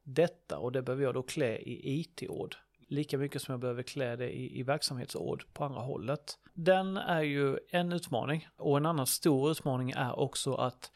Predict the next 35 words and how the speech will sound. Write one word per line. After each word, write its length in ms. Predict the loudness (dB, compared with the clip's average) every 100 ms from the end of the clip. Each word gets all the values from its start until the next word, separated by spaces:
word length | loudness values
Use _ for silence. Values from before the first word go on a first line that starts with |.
| -12
varje 420 | 0 2 4 0 -2
fabrik 840 | -2 -2 0 -2 -2 -6 -8 -8 -12 -4
är 160 | -2
ju 200 | 0 0
egentligen 600 | 0 0 -2 -6 -8 -8 -6
sin 220 | -6 -4
egen 680 | -2 -2 -2 -4 -4 -8 -8
identitet. 840 | -6 -2 -4 -4 -8 -8 -8 -10 -14 _ _ _
Mitt 380 | 0 2 0 2
jobb 260 | 4 4 4
är 180 | 0 0
ju 200 | 0 0
egentligen 500 | 0 -2 -4 -6 -8
att, 380 | -6 -8 -8 -6
eh, 80 | -6
försöka 560 | -4 -2 0 0 -2 -6
få 240 | -4 -2
ihop 360 | 0 -2 -2 -2
alla 220 | 0 -2
dessa 300 | -4 -4 -6
att 300 | -10 _ -12
tänka 680 | -2 0 2 -2 -4 -4 -4
och 400 | -4 -6 -6 _ -4
agera 600 | -2 -2 -2 -2 -2 -2
och 160 | -2 0
jobba 340 | -2 -2 -6
som 260 | -6 -6 -4
det 80 |
vore 260 | -2 -2 -2
en 200 | -6 -6
fabrik. 520 | -6 -6 -6 -8 -16 _ _ _ _
Sen 260 | -4 -2 0
har 100 | 0
vi 120 | 2
lagar 680 | 4 6 6 4 2 0 0